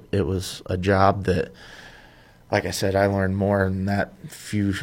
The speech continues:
in those few short months than I ever did in the classroom. And so when, uh, I closed the football book for the last time, I, I had texted Aaron and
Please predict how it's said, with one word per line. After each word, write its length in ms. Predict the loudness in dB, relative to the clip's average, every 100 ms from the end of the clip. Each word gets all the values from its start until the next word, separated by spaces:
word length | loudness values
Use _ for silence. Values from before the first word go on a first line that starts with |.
| -4
in 100 | 0
those 240 | 0 0
few 220 | -2 -2
short 340 | -2 0 0 0
months 320 | 0 -2 -2
than 100 | -2
I 120 | 2
ever 200 | 2 0
did 140 | 0 0
in 160 | 0
the 60 | -4
classroom. 760 | -2 -2 -2 -4 -6 -6 -8 -8
And 320 | -6 -4 -6
so 500 | -4 0 2 0 -2 -4
when, 400 | -2 0 2 2
uh, 360 | 2 2 0 -8 -18 -20 -20 -20 -20 -16 -8
I 40 | -6
closed 400 | 2 2 2 -2
the 60 |
football 440 | 2 2 6 6 6
book 340 | 6 6 4
for 420 | 0 2 2 2 -2
the 120 | 0
last 340 | 4 4 2
time, 420 | -2 0 2 2 0
I, 260 | -2 -6 -10 -8
I 40 | -2
had 220 | -2 -2
texted 400 | -2 -2 -2 -2
Aaron 380 | 0 2 0 0
and 200 | -2